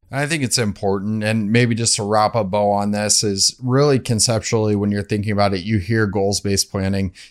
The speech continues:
Yes, we're trying to achieve your goals, right? But that we're very intentional about using the word priorities because it is different and it is achieving that precision. And it's also why we spend so much time identifying your priorities, because it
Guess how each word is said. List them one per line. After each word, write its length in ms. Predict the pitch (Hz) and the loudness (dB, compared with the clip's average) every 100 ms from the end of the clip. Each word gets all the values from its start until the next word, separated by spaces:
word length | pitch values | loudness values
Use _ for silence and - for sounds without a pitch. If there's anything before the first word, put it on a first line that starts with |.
| - | -4
Yes, 440 | 101 107 87 - | 2 2 0 -2
we're 120 | 98 | -2
trying 320 | 98 - 98 98 | -2 -2 0 0
to 120 | 107 | -2
achieve 340 | 92 - 90 | -2 -2 -2
your 120 | 92 90 | -2 -2
goals, 420 | 90 71 69 90 | -2 -4 -6 -4
right? 300 | 92 104 104 | 0 0 0
But 140 | 110 | 0
that 240 | 117 117 - | 2 0 -2
we're 240 | 123 131 | 0 2
very 260 | 110 131 131 | 2 4 4
intentional 600 | 107 131 117 - 113 104 | 2 -2 -2 -2 -2 0
about 280 | 101 98 101 | 0 0 -2
using 300 | 104 104 95 | -2 -2 -2
the 80 | |
word 240 | 92 98 90 | -2 -2 -2
priorities 640 | 98 87 95 104 120 127 | -4 -4 -2 0 0 0
because 280 | - 98 101 | -2 -2 0
it 160 | 98 - | -2 -4
is 260 | 95 92 85 | -6 -4 -6
different 480 | 90 85 82 87 - | -8 -8 -8 -8 -6
and 200 | 104 104 | -2 0
it 100 | 104 | 2
is 340 | 107 101 - - - - | 2 0 -4 -12 -16 -8
achieving 500 | 104 - 127 135 120 | -2 2 4 4 4
that 240 | 113 - | 2 0
precision. 720 | - 107 - 98 101 101 95 - - _ | -2 0 0 0 0 -2 -4 -8 -20 _
And 140 | - 139 | 0 2
it's 140 | 127 | 2
also 260 | 127 123 123 | 2 2 2
why 220 | 107 104 | 2 2
we 180 | 101 98 | 2 0
spend 380 | - 117 123 | 0 0 0
so 100 | 110 | 0
much 280 | 90 87 - | -2 -4 -4
time 260 | 95 90 90 | -4 -2 -2
identifying 640 | 87 92 90 - 90 90 | -2 -4 -4 -4 -4 -4
your 140 | 90 | -6
priorities, 600 | 87 87 87 101 113 123 | -6 -6 -4 -2 0 -2
because 320 | - 104 113 | -2 -2 0
it 100 | 110 | 0